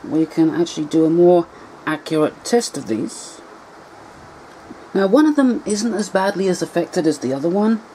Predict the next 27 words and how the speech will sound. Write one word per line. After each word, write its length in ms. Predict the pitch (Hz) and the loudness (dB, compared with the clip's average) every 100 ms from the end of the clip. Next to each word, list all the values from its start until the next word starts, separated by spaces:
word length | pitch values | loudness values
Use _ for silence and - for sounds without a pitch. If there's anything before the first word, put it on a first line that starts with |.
| - - - - - - - | -20 -20 -20 -20 -20 -20 -14
I 80 | - | -2
don't 140 | 143 202 | 2 2
know 100 | 214 | 2
which 240 | 196 - | -2 2
one 140 | 175 | 2
it 80 | 170 | 4
is, 200 | 151 185 | 2 0
it 60 | 160 | 0
might 220 | 147 175 | -2 0
be 80 | 160 | -2
this 260 | 170 - | -4 -4
one, 140 | 165 185 | -2 0
it 60 | |
might 220 | 127 143 - | 0 -2 -4
be 60 | |
that 240 | 135 170 - | -2 0 2
one, 200 | 160 165 | 2 4
but 160 | 247 - - - - - - - - - - - - - - - - - - - - - | 0 -2 -20 -20 -20 -20 -20 -20 -20 -20 -20 -20 -20 -20 -20 -20 -20 -20 -20 -20 -20 -18
when 160 | - 208 | -6 -2
I 80 | 247 | -2
push 280 | - 226 - | 0 -2 0
the 100 | 190 | -6
switch 400 | - 190 - - | -2 -2 -2 -6
to 180 | 170 | -2
the 140 | 151 135 | 0 0
closed 580 | - - 208 254 208 - | -2 -6 2 4 2 -2
position 540 | 127 120 - 143 233 | -6 -6 -4 -2 -2